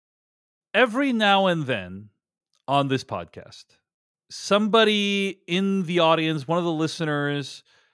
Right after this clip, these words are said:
creates something or something happens where you kinda take stock and you go, "Hey, guys, we're lucky. We're, we're really lucky we have such an engaged,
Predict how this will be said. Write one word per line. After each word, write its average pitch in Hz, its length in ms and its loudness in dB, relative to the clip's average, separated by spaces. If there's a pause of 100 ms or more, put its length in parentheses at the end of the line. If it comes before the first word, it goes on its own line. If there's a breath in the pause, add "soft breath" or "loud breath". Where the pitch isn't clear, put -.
(260)
creates 147 520 0
something 208 460 -6
or 104 80 -10
something 107 260 -10
happens 185 800 -6
where 120 480 -4 (560)
you 147 80 -12
kinda 240 240 -2
take 208 220 0
stock 165 340 -2
and 147 80 -6
you 139 60 -6
go, 135 180 -2
"Hey, 98 340 -6 (100)
guys, 165 560 -2 (260)
we're 147 140 2
lucky. 139 440 -2
We're, 147 200 0
we're 165 200 -4
really 196 280 6
lucky 151 360 0
we 135 140 -4
have 123 160 0
such 139 200 -6
an 120 60 -8
engaged, 120 800 -4